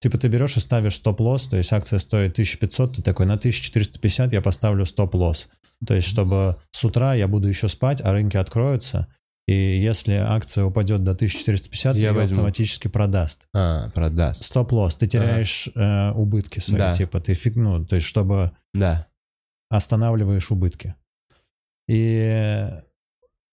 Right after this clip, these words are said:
Speaker 1: ну, это тоже, типа, возможность, типа, раз, её продал подороже, она опять отскочила туда. И, то есть, что роботы торгуют туда-сюда.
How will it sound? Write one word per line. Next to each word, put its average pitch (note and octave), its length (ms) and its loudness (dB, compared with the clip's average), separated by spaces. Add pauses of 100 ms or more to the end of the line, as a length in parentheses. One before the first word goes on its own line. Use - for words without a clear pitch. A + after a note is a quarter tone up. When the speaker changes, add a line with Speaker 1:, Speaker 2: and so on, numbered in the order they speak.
(240)
Speaker 1:
ну, B2 160 2
это A#2+ 180 0
тоже, C3 260 0
типа, G#2+ 220 0
возможность, G#2+ 460 0
типа, G#2 300 0
раз, C3 300 -2
её G2+ 180 2
продал A2+ 340 0
подороже, A#2 400 0
она G#2 160 2
опять G#2 200 0
отскочила G2 540 0
туда. B2+ 480 0 (440)
И, G#2 380 2
то G2+ 80 0
есть, - 300 -4
что G#2 260 0
роботы A2+ 360 0
торгуют A#2 500 0
туда-сюда. G2+ 680 0